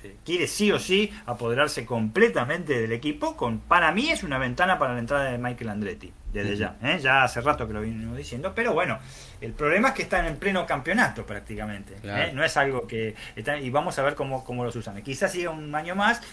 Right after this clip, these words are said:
Speaker 1: pero, eh, tiene motores, este, que le provee Ferrari, que son, deben ser los peores motores que tiene Ferrari, serán de la época de Niki Lauda, evidentemente.
Speaker 2: Claro.
Speaker 1: Pero, este,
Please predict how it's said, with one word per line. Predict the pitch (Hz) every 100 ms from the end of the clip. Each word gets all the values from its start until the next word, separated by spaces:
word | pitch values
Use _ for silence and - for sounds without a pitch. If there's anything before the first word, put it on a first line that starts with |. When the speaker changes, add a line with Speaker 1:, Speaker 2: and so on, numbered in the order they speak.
| - -
Speaker 1:
pero, | 139 131 113
eh, | 117 113 113 117
tiene | - 147
motores, | 135 123 147 143 -
este, | 117 113
que | 110
le | 110
provee | 117 127
Ferrari, | 113 113 143 127
que |
son, | - 113
deben | 110 104
ser | 110
los | -
peores | 120 107
motores | 101 143 117
que | 98
tiene | 107 98
Ferrari, | 123 160 123
serán | 101 113 113
de |
la | 107
época | 110 110 101
de | 107
Niki | 104 110
Lauda, | 131 101 98
evidentemente. | 104 107 123 131 107
Speaker 2:
Claro. | 107 95 - - -
Speaker 1:
Pero, | - 139 135
este, | 139 123 143 123 117